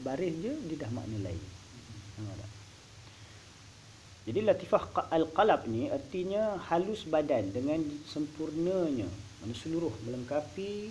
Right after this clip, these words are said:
Speaker 1: sekalian badan dari kepala sampai ujung kaki, hingga nyata gerak zikir pada sekalian latifah yang lima yang di dalam dada. Mana dalam da-, yang dalam dada ni sekali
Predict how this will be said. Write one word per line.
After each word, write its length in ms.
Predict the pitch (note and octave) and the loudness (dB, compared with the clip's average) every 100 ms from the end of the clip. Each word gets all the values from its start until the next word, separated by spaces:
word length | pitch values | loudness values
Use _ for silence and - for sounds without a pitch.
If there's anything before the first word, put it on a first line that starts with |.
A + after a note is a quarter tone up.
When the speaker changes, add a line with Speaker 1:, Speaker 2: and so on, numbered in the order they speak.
| A3 | -10
Speaker 1:
sekalian 560 | - - E3+ F3 D3+ | -14 -4 2 4 4
badan 320 | C3 A2+ F#2+ F#2 | 2 2 0 2
dari 240 | A#2 E3 | 0 0
kepala 400 | - - E3 F3+ | -4 0 0 0
sampai 1120 | D#3 E3 F3+ F#3+ F#3+ F#3+ F#3 F#3 - G3+ G3+ | -2 -4 -2 -2 -2 -4 -6 -10 0 4 4
ujung 400 | D#3+ D#3 D3+ C#3 | 4 2 2 0
kaki, 320 | C3 A#2+ A2 - - - - - | 0 -2 -4 -6 -10 -14 -18 -2
hingga 320 | D3 D3+ D3 | 0 2 2
nyata 480 | D3 C#3+ C3+ - C#3+ B2+ | 4 2 0 -2 -2 -2
gerak 320 | C3+ C#3+ - A2+ | 0 0 0 -4
zikir 320 | A#2+ - C#3+ - | -6 -4 -4 -2
pada 160 | B2 A2 | -6 -6
sekalian 400 | - E3+ E3+ C#3+ | -4 -2 0 0
latifah 480 | B2 C3 - A#2+ | -2 -8 -8 -4
yang 160 | A#2 A#2+ | -4 -4
lima 400 | A#2+ A#2 A2+ A2+ A2 A2 G#2+ - - A#2 | -4 -4 -6 -6 -4 -2 -2 -4 -4 -6
yang 80 | A#2 | -4
di 80 | G#2+ | -4
dalam 400 | A2+ A2+ A2+ A2 | -2 -2 -2 -2
dada. 240 | A2 G#2+ G#2 | -2 -2 -2
Mana 160 | G#2 A#2 A2 | -2 -2 -2
dalam 240 | A#2 A2+ | -2 -2
da-, 160 | A2 - - - | -6 -10 -14 -8
yang 240 | A#2 A#2+ | -6 -4
dalam 160 | B2 B2 | -2 -2
dada 240 | B2+ C3 B2+ | -2 0 -2
ni 80 | B2+ | -2
sekali 240 | - C3+ | -2 -4